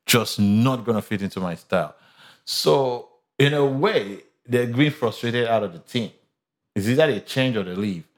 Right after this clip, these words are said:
So, with the same thing with professional football, if there are players there that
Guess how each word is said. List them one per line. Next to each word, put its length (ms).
So, 220
with 160
the 60
same 200
thing 140
with 160
professional 460
football, 580
if 140
there 100
are 60
players 320
there 140
that 320